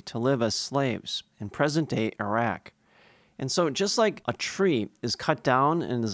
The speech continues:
what is left is a stump, the former life of that tree, so Jeremiah is looking at the Israelite nation and declares that they are like a stump, the former life of what they used to be.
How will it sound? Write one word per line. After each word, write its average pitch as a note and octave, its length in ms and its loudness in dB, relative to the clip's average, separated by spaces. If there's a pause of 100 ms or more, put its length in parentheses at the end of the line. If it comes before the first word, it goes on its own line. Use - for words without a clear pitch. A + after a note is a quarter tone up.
what C3+ 180 4
is G#2 140 0
left C3 400 2
is G#2 140 -2
a G#2+ 80 -2
stump, B2 720 -2
the A#2+ 80 -6
former C3+ 320 0
life A2+ 320 2
of A#2 100 -4
that G#2 200 -4
tree, D3 400 -2 (560)
so F#3+ 340 0 (100)
Jeremiah D#3 760 2 (180)
is A2 260 -4
looking C#3+ 420 0
at B2 200 0
the C3+ 120 2
Israelite C3 440 2
nation A2+ 520 -2 (380)
and C#3 300 0
declares C#3+ 640 0
that B2 180 0
they C#3+ 180 2
are D3 140 4
like A#2+ 300 2
a A#2 40 -4
stump, - 540 -2 (480)
the B2 80 -6
former E3 480 2
life C3 540 2
of G2+ 180 -4
what A2+ 320 -2
they B2+ 80 0
used A#2 380 0
to G#2+ 80 -4
be. C#3 340 -4